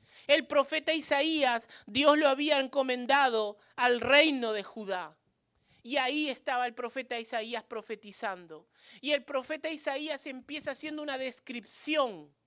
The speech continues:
de lo que era la sociedad en Judá, lo que acabamos de leer,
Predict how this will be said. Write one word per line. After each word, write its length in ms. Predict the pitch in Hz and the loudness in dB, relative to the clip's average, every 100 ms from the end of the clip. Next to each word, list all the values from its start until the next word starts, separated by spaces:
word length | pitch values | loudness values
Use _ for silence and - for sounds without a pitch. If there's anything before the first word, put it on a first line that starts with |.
| _ _ _ _ _ _ _ _ | _ _ _ _ _ _ _ _
de 160 | 214 247 | -4 -4
lo 160 | 233 | -4
que 260 | 226 254 277 | -4 -4 -4
era 140 | 254 202 | -4 -8
la 140 | 208 | -10
sociedad 480 | 226 233 - 208 202 | -10 -12 -10 -8 -8
en 80 | 208 | -10
Judá, 500 | - 190 180 160 - _ _ _ | -8 -2 -2 -4 -10 _ _ _
lo 220 | 226 240 240 | 2 2 4
que 80 | |
acabamos 580 | 240 240 226 240 247 233 | 2 4 6 6 6 2
de 140 | 226 196 | 0 0
leer, 440 | 190 180 170 165 | 0 0 0 -6